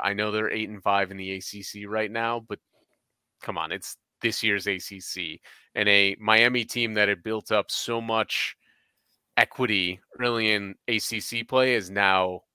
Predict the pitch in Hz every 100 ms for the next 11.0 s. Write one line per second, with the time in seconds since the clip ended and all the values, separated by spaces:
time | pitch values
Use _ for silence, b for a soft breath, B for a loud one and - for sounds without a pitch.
0 | _ _ _ _ _ _ _ _ _ _
1 | _ _ _ _ _ - - 151 107 87
2 | 82 - _ 120 - 131 117 95 104 98
3 | 92 - 95 95 101 87 82 - 107 98
4 | 98 - 110 104 - b b b - -
5 | 151 147 127 139 123 120 110 107 _ _
6 | _ _ _ _ _ _ - 110 92 -
7 | 165 151 113 _ _ _ _ _ _ _
8 | _ 123 120 107 101 90 - - _ 110
9 | - 98 95 - 98 104 95 90 - 90
10 | 87 90 82 - _ b b b b -